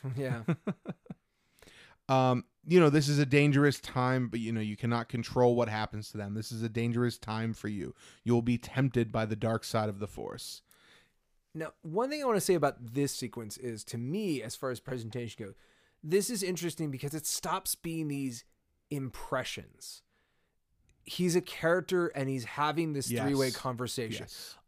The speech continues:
Speaker 1: Up to this, it's still this kind of, like, piercing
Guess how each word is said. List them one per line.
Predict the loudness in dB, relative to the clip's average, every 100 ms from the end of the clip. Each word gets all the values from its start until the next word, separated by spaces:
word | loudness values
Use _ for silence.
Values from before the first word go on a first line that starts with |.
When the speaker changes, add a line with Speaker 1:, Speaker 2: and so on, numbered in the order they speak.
| 2
Speaker 1:
Up | 2 0
to | -2 0
this, | 8 10 10 6
it's | 0 0
still | 0 6 6
this | 6 0
kind | 0 2
of, | 2
like, | 2 2 -2 -20 -20 _ -14
piercing | -6 4 4 6 2 2 0